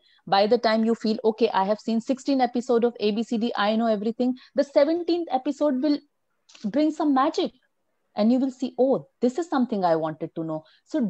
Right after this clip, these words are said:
do not limit. The moment you start limiting yourself, you become that ant who sees the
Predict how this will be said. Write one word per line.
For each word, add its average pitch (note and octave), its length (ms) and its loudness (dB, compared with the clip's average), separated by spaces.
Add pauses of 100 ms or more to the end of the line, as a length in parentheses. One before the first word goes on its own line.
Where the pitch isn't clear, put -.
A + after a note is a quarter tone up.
(160)
do B3+ 60 4 (100)
not B3+ 340 0 (140)
limit. F3+ 240 -2 (560)
The A3 40 2
moment C#4 580 2
you C4+ 120 0
start G3+ 320 -2
limiting G#3+ 400 -2
yourself, A3 340 -4 (160)
you A3 160 -2
become G#3 300 -4
that F#3+ 180 -2 (220)
ant B3+ 180 -2 (420)
who C4 180 -4
sees D4 440 0
the A3 60 0